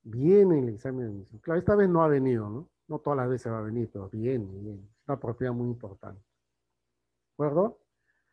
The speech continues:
Muy bien, ¿ya tomaron captura? Me dicen, ya, muy bien. Ya. Entonces ahora vamos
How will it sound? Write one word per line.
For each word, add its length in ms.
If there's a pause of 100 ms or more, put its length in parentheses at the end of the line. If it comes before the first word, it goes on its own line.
(240)
Muy 220
bien, 300
¿ya 100
tomaron 300
captura? 680
Me 100
dicen, 320
ya, 180
muy 280
bien. 360
Ya. 80
Entonces 420
ahora 280
vamos 540